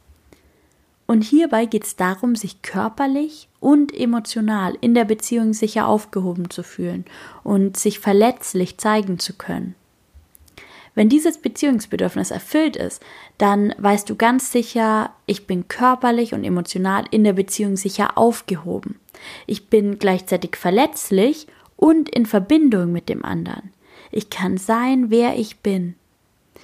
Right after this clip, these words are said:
Ich kann mich zeigen, ohne zu befürchten, die Zuneigung und den Respekt meines Partners zu verlieren. Ich weiß immer, woran ich bin.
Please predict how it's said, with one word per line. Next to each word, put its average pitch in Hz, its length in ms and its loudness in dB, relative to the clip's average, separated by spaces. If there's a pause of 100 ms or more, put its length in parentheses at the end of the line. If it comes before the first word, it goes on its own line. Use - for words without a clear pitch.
(100)
Ich - 80 -20
kann 220 200 2
mich 208 180 0
zeigen, 247 540 0 (300)
ohne 269 340 6
zu 247 160 -4
befürchten, 220 640 -2
die 196 120 -4
Zuneigung 202 760 2
und 196 160 -4
den 196 100 0
Respekt 233 720 -2
meines 185 280 -2
Partners 175 440 -4
zu - 120 -8
verlieren. 170 500 -4 (400)
Ich 202 260 -6
weiß 247 360 2
immer, 247 500 2
woran 214 360 0
ich - 200 -10
bin. 185 440 0